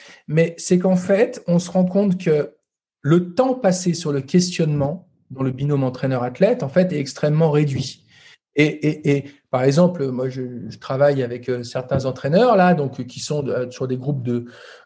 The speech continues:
euh, de haut niveau, de haute perf, hein, avec, euh, des nageurs qui, euh, qui vont au jeu. Euh, et ben, en fait, on se rend compte, quand on a fait le calcul la dernière fois en formation, euh, que quand on est sur, on va dire, euh, donc, euh,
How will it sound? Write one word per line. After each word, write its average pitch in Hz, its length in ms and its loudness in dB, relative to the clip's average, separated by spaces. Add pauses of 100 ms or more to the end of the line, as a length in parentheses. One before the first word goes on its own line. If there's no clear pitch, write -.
euh, 123 100 -2
de 120 140 -2
haut 127 160 6
niveau, 160 320 4
de 160 80 2
haute 127 200 0
perf, 202 300 4
hein, 143 40 0
avec, 127 240 -4
euh, 120 60 -6
des 120 120 -6
nageurs 123 420 -2
qui, 120 260 -10
euh, 113 60 -8 (240)
qui 120 120 -18
vont 117 180 -6
au 117 60 -6
jeu. 170 340 0 (420)
Euh, 127 520 2 (200)
et 147 80 0
ben, 220 140 4
en 185 80 2
fait, 262 260 2
on 175 60 0
se - 100 -10
rend 196 140 4
compte, 208 320 2
quand 180 180 -8
on 160 60 -2
a 151 80 0
fait 190 160 0
le 175 60 -2
calcul 175 420 0
la 139 120 2
dernière 135 280 0
fois - 180 2
en 127 260 -2
formation, 139 680 -2 (380)
euh, 147 180 4
que 190 380 2
quand 185 260 -2
on 196 160 2
est 202 180 4
sur, 175 300 -2
on 151 60 0
va 151 120 2
dire, 165 300 0 (220)
euh, 127 680 -2
donc, 139 280 -8
euh, 131 120 -4